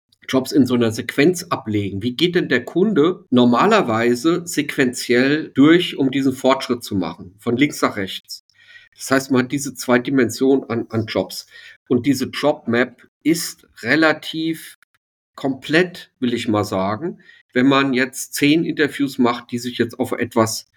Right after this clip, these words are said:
Bestimmtes fokussieren. Ich sag jetzt mal zum Beispiel Kaffee zubereiten, ja, was, was alles mit Kaffee zu tun hat, ja. Dann, äh, ist das relativ stabil, diese Jobs.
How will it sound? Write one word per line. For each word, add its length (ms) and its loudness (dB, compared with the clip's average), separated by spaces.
Bestimmtes 640 2
fokussieren. 560 -4
Ich 60 2
sag 100 2
jetzt 140 -4
mal 120 4
zum 120 0
Beispiel 180 -4
Kaffee 580 -2
zubereiten, 680 2
ja, 180 0
was, 200 -2
was 200 -2
alles 220 -2
mit 140 2
Kaffee 280 -2
zu 140 -12
tun 280 -14
hat, 160 -20
ja. 180 -10
Dann, 340 4
äh, 360 6
ist 200 -2
das 260 -2
relativ 520 2
stabil, 640 0
diese 260 0
Jobs. 540 -2